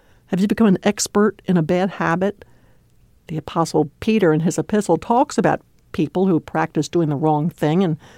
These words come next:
become specialists in sin. In Second Peter chapter two, he describes how, quote,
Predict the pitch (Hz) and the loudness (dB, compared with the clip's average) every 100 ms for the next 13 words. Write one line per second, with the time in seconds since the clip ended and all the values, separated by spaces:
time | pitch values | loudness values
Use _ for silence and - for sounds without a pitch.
0 | - 160 - 165 151 - - 151 - 170 | -6 -4 -2 -2 -2 -4 -6 -6 -2 -2
1 | 208 - - - 226 - 233 254 294 135 | -2 -4 -12 2 2 2 0 0 -2 -6
2 | - _ - _ _ _ _ _ - 151 | -8 _ -20 _ _ _ _ _ -6 -2
3 | 190 175 151 - 110 185 127 - 165 - | -2 -2 -4 -4 -4 -2 -4 -2 -4 -4
4 | 143 - 240 190 185 175 214 208 208 220 | -6 -2 0 0 -2 -2 0 0 0 0
5 | 202 - 220 208 | 0 2 4 4